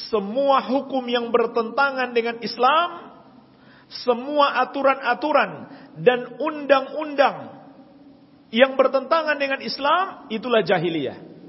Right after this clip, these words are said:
Dan semua perilaku hidup kita yang bertentangan dengan syariat Islam, itulah namanya jahiliyah.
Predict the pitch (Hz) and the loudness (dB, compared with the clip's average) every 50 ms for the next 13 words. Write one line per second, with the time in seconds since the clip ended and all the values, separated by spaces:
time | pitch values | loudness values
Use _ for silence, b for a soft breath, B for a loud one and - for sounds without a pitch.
0 | - - - - - - - - - - - - - - 160 156 196 196 185 175 | -20 -20 -20 -20 -20 -20 -20 -20 -20 -20 -20 -20 -20 -8 0 0 0 0 0 -4
1 | - - - 185 180 220 247 226 196 160 131 113 110 - - - - - - - | -8 -4 -4 -4 -2 0 0 2 0 0 -2 -6 -12 -16 -20 -20 -20 -20 -20 -20
2 | - - - - - - - - _ - - - 190 196 190 190 220 240 247 - | -20 -20 -20 -20 -20 -20 -20 -20 _ -4 -2 0 0 2 2 4 4 2 2 0
3 | - 208 220 214 175 208 233 220 226 214 - 220 220 220 214 156 185 156 123 107 | -4 -4 -4 -2 -2 -2 -2 -4 -4 -6 -6 -10 -8 -8 -6 -4 -4 -4 -6 -6
4 | 110 - - - - - - - - - - - - - - - - - - 165 | -10 -14 -18 -20 -20 -20 -20 -20 -20 -20 -20 -20 -20 -20 -20 -20 -20 -8 0 2
5 | 180 190 185 180 175 185 180 180 180 185 185 202 226 226 214 214 202 190 180 185 | 2 2 2 2 -2 -2 0 0 -2 -2 0 0 0 0 0 -4 -4 -4 -4 -6
6 | 180 185 196 202 214 202 185 - - 185 175 196 240 240 226 233 - - - - | -4 -4 -4 -4 -6 -8 -8 -4 -4 -2 0 2 0 0 0 -2 -10 -12 -6 -2
7 | 190 208 240 262 254 - B B B B B B - - 180 185 160 202 196 185 | 0 0 0 0 -2 -6 B B B B B B -14 -8 -8 -8 -4 -2 0 0
8 | 170 151 160 160 165 156 156 156 165 180 190 190 185 - - 151 165 143 131 131 | 0 0 -2 -4 -4 -2 -2 -4 -2 -4 -6 -6 -8 -8 -2 0 0 0 0 -4
9 | 143 139 135 127 110 107 98 - - - | -6 -4 -4 -4 -4 -6 -8 -10 -16 -20